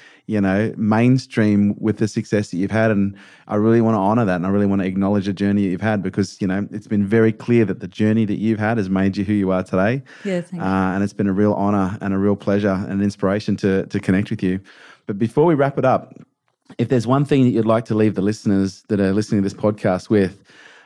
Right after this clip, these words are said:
Speaker 1: uh, you know, one major thing that you, you're really passionate about right now, what, what would it be?
Speaker 2: I think my, if I look at the, the, the re-, you know, they say, "What's your purpose in life?" I think seriously, my purpose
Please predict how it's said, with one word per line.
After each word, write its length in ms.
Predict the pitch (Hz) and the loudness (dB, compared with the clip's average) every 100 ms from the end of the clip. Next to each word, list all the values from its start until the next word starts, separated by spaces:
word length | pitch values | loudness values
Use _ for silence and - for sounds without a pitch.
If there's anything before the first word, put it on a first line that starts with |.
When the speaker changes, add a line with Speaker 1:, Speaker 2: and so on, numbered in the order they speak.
| - | -8
Speaker 1:
uh, 440 | 98 95 95 95 73 | -4 0 0 -2 -4
you 80 | 104 | -6
know, 60 | 101 | -2
one 400 | 110 131 127 117 | 0 2 4 4
major 400 | 117 123 117 107 | 4 2 2 -2
thing 320 | - 113 107 | 0 2 2
that 100 | 101 | 2
you, 280 | 101 101 101 | 0 0 0
you're 140 | 104 | -2
really 400 | 98 107 123 131 | -2 2 4 4
passionate 440 | 123 107 104 - 107 | 2 -2 -4 -2 -2
about 280 | 95 95 90 | 0 -2 0
right 200 | 95 90 | 0 0
now, 380 | 101 98 90 92 | 0 0 -2 -2
what, 220 | 107 110 | 0 0
what 120 | 131 | 2
would 120 | 156 165 | 0 -2
it 80 | 131 | 0
be? 260 | 135 87 - _ _ _ _ _ _ _ | 0 0 -6 _ _ _ _ _ _ _
Speaker 2:
I 140 | 240 285 | -2 -2
think 320 | 294 330 254 | -2 -6 -6
my, 340 | 214 208 214 214 | -4 0 0 0
if 120 | 226 | 0
I 140 | 277 | 0
look 240 | 294 285 - | 2 0 -2
at 240 | - - | -4 -4
the, 180 | 208 - _ | -4 -4 _
the, 340 | 214 196 180 175 - _ _ _ | 2 4 4 -2 -12 _ _ _
the 160 | - 202 | -8 -6
re-, 220 | 180 214 | -2 0
you 100 | 254 | 2
know, 140 | 269 220 | 0 2
they 160 | 202 | 0
say, 340 | - 208 190 185 | -2 0 0 0
"What's 240 | 196 - | -2 -4
your 60 | 185 | -2
purpose 400 | 175 170 175 - | 0 0 0 -6
in 120 | 175 | -6
life?" 220 | 160 185 - | -6 -8 -6
I 100 | 175 | -2
think 440 | 254 233 254 - | 0 0 -2 -10
seriously, 520 | - - 226 226 240 | -12 -2 0 0 0
my 180 | 220 208 | 0 0
purpose 520 | 202 208 202 202 208 | 0 0 0 0 -8